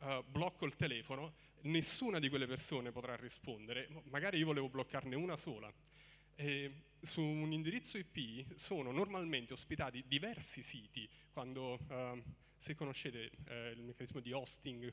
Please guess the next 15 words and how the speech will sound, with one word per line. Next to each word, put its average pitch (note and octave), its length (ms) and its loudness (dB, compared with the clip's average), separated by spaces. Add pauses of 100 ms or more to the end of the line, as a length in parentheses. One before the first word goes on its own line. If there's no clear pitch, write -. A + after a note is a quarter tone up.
si, - 260 -6 (140)
si - 160 -2
affitta C#3 640 -4 (1200)
e B2+ 380 6
si C3+ 160 0
mettono, C3+ 560 2
eh, B2 320 2
si - 160 -2
possono C#3+ 320 2
mettere D3+ 280 0
più F3+ 180 0
siti C3 560 0 (120)
completamente E3+ 1120 4
differenti D#3+ 800 0
di, D3+ 200 0